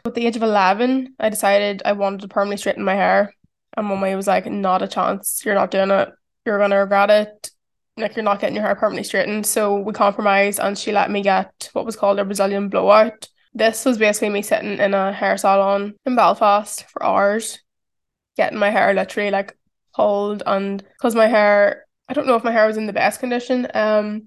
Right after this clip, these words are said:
so yeah, there was, like, a lot of tats and knots in my hair, and I just remember, like, getting my hair pulled, like, every direction, and, like, sitting in pain for, like,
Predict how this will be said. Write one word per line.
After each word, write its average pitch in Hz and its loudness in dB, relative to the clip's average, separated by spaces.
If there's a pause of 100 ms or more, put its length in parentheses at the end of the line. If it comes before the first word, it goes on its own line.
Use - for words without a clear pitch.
(120)
so - -8
yeah, 220 6
there 214 -2
was, 208 -8
like, 214 -6
a 220 -4
lot 202 2
of 202 -14
tats 202 0
and 233 -6
knots 214 -2
in 220 -4
my 208 2
hair, 214 2
and 196 2
I 190 2
just 202 -6
remember, 202 -4
like, 196 -4
getting - -6
my 202 0
hair 196 -2
pulled, 220 -2
like, 208 -4
every 208 0
direction, 202 0
and, 208 0
like, 196 -4
sitting - -4
in 202 -6
pain 185 0
for, 208 -2
like, 190 2